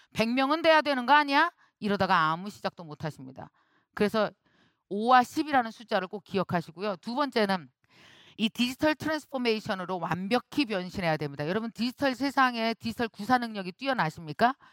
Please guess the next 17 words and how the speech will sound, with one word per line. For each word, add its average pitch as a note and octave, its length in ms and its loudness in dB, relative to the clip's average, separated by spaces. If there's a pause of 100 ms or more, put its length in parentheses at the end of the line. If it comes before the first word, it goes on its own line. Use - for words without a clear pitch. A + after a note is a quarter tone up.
(360)
이런 C#4+ 320 2
거 C4+ 140 2
정도 A3+ 280 -8
다 G3 220 4
할 C4 140 0
줄 A3 180 -2
아셔야 D#3+ 340 0
돼요. A2+ 260 -12 (1300)
사실 C4 280 -2
여기 G#3+ 180 -2
보십시오. F3+ 500 -8 (800)
블로그도 C4 440 -2
당연히 G#3+ 340 0
할 C4 120 4
줄 C#4 120 0
알아야 F#3+ 200 4
되고요. F3+ 480 -2